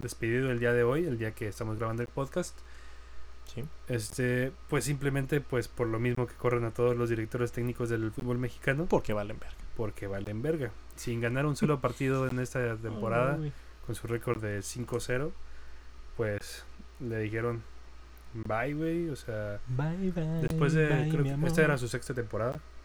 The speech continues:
Speaker 1: eh,
Speaker 2: Simón.
Speaker 1: con los Redskins. No tuvo un desempeño de, o,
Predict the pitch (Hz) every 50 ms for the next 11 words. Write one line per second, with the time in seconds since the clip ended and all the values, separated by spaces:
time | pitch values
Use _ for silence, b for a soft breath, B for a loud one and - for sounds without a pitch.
0 | - - - - 117 113 110 107 104 101 - 107 101 104 101 101 101 104 110 113
1 | 117 - - 156 170 175 - - B B B B B B B B B B - -
2 | - - - - - - 139 143 160 170 - - 185 180 170 185 190 190 185 180
3 | 170 160 151 147 135 131 127 131 139 143 143 147 151 147 - 135 120 - 123 120
4 | 131 139 139 131 123 120 120 113 110 110 107 104 104 104 101 101 98 98 98